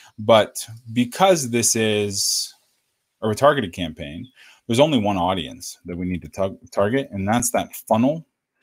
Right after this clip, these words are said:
um, X one funnel visitor.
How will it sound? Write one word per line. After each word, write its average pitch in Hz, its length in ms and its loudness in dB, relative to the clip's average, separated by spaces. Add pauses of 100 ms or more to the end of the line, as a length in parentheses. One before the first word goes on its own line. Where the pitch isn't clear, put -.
(380)
um, 110 920 0 (560)
X 110 220 -6
one 107 220 0
funnel 104 260 -4
visitor. 120 400 -8